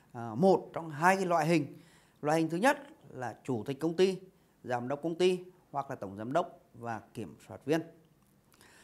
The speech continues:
À, cái mô hình thứ hai đó là bao gồm là hội đồng thành viên, giám đốc hoặc là tổng giám đốc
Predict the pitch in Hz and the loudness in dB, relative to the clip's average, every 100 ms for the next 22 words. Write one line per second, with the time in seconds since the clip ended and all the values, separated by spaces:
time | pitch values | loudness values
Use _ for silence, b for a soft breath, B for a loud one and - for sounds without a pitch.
0 | b 127 135 135 170 226 208 170 185 214 | b -4 -4 0 6 6 6 8 10 10
1 | 214 170 170 175 147 165 170 170 160 147 | 8 4 2 2 2 2 4 4 4 0
2 | 127 156 165 156 151 156 143 190 190 - | -2 0 0 2 0 -4 0 2 0 -8
3 | b b b - 113 139 220 - 147 131 | b b b -6 -2 2 2 0 -10 -8
4 | 120 98 92 107 160 214 | -8 -8 -8 -2 0 0